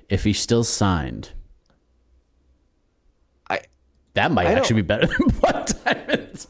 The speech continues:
Speaker 2: Wait a minute. Isn't Cedric Doumbé, I know he's a kickboxer. Uh, isn't he actually, like, a really, li-, aren't, doesn't he have a super high M M A ceiling? Like, no, I, I, no, I don't know how, he's not a super, he's not a young guy, right? He's, like,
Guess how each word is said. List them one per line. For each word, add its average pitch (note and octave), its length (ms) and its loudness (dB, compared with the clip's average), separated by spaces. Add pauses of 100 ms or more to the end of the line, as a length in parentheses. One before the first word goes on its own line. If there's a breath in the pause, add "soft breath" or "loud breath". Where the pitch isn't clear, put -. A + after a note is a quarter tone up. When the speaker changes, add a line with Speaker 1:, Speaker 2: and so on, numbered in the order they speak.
Speaker 2:
Wait C#4+ 220 0
a D3 40 2
minute. A2+ 260 0
Isn't C4+ 320 -2
Cedric C#3+ 380 -2
Doumbé, G2 680 -2
I G#2 100 0
know A#2 140 -2
he's G#2 140 -4
a G2 60 -6
kickboxer. D2 720 -10 (520)
Uh, F#2 320 -2
isn't B3+ 220 -4
he F4+ 120 -2
actually, - 300 -2
like, D#3+ 100 -2
a C#3 80 -2
really, G2+ 580 0
li-, D#2 180 -4 (180)
aren't, A3 260 -2
doesn't B3 180 -6
he A3+ 40 -4
have F#3+ 80 -4
a D#3 60 -4
super A2+ 320 -6
high F#2+ 220 -2
M F2+ 120 -6
M E2+ 80 -10
A E2+ 100 -8
ceiling? F2+ 480 -10
Like, D#2 260 -6 (220)
no, C#3+ 100 -4
I, E2 420 -4
I, - 280 -8
no, C#3 160 -2
I B2 200 0
don't C#3+ 100 -2
know A#2 80 -2
how, C3+ 160 -2
he's C#3+ 180 -6
not C#3 120 -2
a A#2 40 -8
super, - 200 -10
he's A#2+ 100 -8
not A2+ 140 -4
a - 40 -6
young D#2+ 200 -8
guy, C2 180 -16
right? D#2+ 160 -12
He's, F2 180 -14
like, - 280 -10